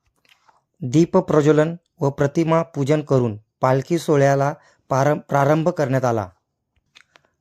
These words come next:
गळ्यात टाळ, विणा, तबला तसेच खांद्यावर पताका, डोक्यावर तुळस घेऊन मुखात हरिनामाचा जयघोष करत, अभंग म्हणत गावातून दिंडी सोहळा काढला. विद्यार्थ्यांनी पालखी सोहळ्यात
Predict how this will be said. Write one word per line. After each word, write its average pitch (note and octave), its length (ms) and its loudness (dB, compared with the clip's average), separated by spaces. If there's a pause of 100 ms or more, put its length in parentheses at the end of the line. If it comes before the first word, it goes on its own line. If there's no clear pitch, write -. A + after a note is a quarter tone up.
(200)
गळ्यात D#3 260 6 (220)
टाळ, D#3 280 2 (380)
विणा, D3+ 420 -2 (240)
तबला C#3 360 0 (120)
तसेच D3 300 -8
खांद्यावर C#3 460 -2
पताका, C#3 560 -4 (540)
डोक्यावर D3 480 0
तुळस D#3 340 0
घेऊन A#2+ 280 -4 (440)
मुखात C#3+ 360 0
हरिनामाचा D#3 720 -2
जयघोष D3 440 -2
करत, C3 260 -2 (500)
अभंग D#3 340 -2
म्हणत C#3+ 600 -4
गावातून C#3+ 520 0
दिंडी C3+ 260 -4
सोहळा C#3 240 -2
काढला. A#2 420 -2 (1120)
विद्यार्थ्यांनी C#3+ 800 0 (160)
पालखी C3+ 360 0
सोहळ्यात D3+ 280 4